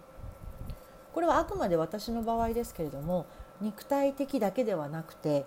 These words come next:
それとともに精神的な気づきというのが非常に私にとっては助けられた気がします。というのも、体が良くなります。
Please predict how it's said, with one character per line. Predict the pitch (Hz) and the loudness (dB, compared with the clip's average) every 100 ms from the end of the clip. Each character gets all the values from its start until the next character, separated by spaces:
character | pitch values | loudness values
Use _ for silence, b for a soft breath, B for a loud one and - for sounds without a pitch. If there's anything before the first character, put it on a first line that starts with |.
| B - | B -6
そ | - | 2
れ | 302 | 2
と | 311 320 | 2 -2
と | 311 | -2
も | 214 156 | -2 -2
に | 170 - | -2 -4
精 | - 262 269 | -2 0 0
神 | 269 285 269 | 0 -2 -2
的 | 269 254 | -2 -2
な | 262 | -6
気 | 262 | -4
づ | 233 254 | -2 -2
き | 254 | -2
と | 214 | -2
い | 180 | -2
う | 147 | -2
の | 147 | -4
が | 156 - B - | -6 -6 B -6
非 | 214 | -4
常 | 196 262 277 | 2 4 6
に | 277 254 - | 4 -2 -6
私 | 185 226 214 220 | -6 -6 -4 -4
に | 214 | -4
と | 220 | -4
っ | |
て | 156 | -4
は | |
助 | 160 160 - | -4 -8 -2
け | 220 | 0
ら | 220 | 0
れ | 190 | -2
た | 160 | -6
気 | 143 | -6
が | 147 | -6
し | - | -6
ま | 143 143 | -6 -8
す。 | - - - - - - - - - | -14 -18 -20 -20 -20 -20 -20 -12 0
と | 247 | 2
い | |
う | 208 | 2
の | |
も、 | 165 190 - B B B | 2 2 0 B B B
体 | - 262 320 311 | 0 4 4 4
が | 311 | 4
良 | 311 | 4
く | 277 233 | 4 0
な | 180 | 0
り | 160 | -2
ま | 160 151 | -4 -4
す。 | - | -8